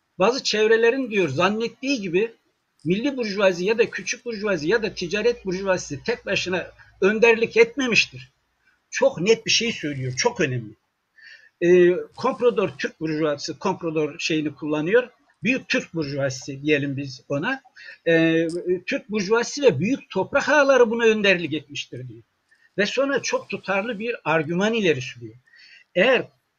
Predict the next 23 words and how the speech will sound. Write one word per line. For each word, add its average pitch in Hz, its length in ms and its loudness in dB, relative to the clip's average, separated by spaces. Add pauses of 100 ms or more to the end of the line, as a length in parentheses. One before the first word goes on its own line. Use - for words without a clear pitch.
(180)
adına 196 360 -2
Kurtuluş 208 400 -8
Savaşı 185 460 -4
dedikleri 160 420 -4
hadiseye 165 800 0 (480)
komprador 190 560 -4
burjuvazi 196 480 -2
ve 165 280 -2
büyük 190 200 -4
toprak 202 340 -6
ağaları 175 500 0
önderlik 196 540 0 (100)
etmişse, 180 640 2 (440)
peki 254 440 -6
onların 208 580 0 (340)
politik 226 460 -2 (120)
alanda 196 520 0
ortaya 180 460 0
koyacakları 170 800 -2
rejimin 185 540 4
niteliği 240 500 0
ne 269 100 4
olur? 143 260 -2